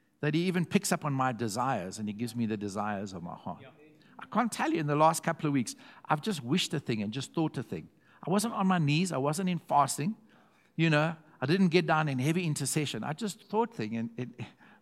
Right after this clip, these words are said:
here comes the answers, and I'm going, "Jesus loves me, this I know."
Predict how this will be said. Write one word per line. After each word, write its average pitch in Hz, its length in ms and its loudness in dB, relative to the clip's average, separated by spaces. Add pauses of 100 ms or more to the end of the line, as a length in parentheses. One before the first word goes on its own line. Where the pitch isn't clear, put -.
(140)
here 160 160 0
comes 170 260 -2
the 165 80 -6
answers, 190 380 -2
and 170 80 -6
I'm 156 60 -6
going, 160 200 -6 (1600)
"Jesus 160 640 0
loves 156 340 0
me, 135 240 0
this 147 360 -2
I 190 260 0
know." 185 240 2